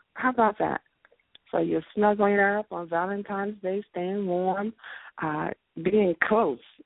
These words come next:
with the person that you're most intimate with. That, that's very special. Yeah, yeah, Soy, that sounds really nice. Some of you are probably saying, "But what? But there's no one here with me." Yeah, I, I, I get that too. So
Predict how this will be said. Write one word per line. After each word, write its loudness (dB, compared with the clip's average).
with -6
the -14
person -6
that -6
you're -8
most -12
intimate -4
with. -4
That, 2
that's -2
very -10
special. -12
Yeah, 4
yeah, 0
Soy, 0
that 0
sounds -4
really -2
nice. -2
Some -6
of -8
you -6
are -10
probably -4
saying, -6
"But -8
what? -4
But 0
there's 2
no -8
one -8
here -8
with -6
me." -10
Yeah, -2
I, -4
I, -6
I -2
get -6
that -6
too. -6
So 2